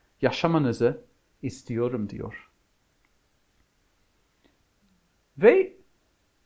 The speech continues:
birkaç kelime vardı. İşte bu adı taşımak, mühürlenmekle ilgili. Ve Yeni Antlaşmada buna çok benzer cümle, ayetler var.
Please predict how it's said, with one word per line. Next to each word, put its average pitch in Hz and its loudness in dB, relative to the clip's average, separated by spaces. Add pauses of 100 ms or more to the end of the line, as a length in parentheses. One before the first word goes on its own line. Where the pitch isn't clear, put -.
(480)
birkaç - -4
kelime 202 4
vardı. 117 6
İşte 147 -2
bu 180 0 (280)
adı 175 4
taşımak, 160 -2 (220)
mühürlenmekle 160 2
ilgili. 113 -4
Ve 202 2
Yeni 277 4
Antlaşmada 151 -2
buna 294 2
çok 262 2
benzer 185 2 (300)
cümle, 151 2
ayetler 131 2
var. 160 4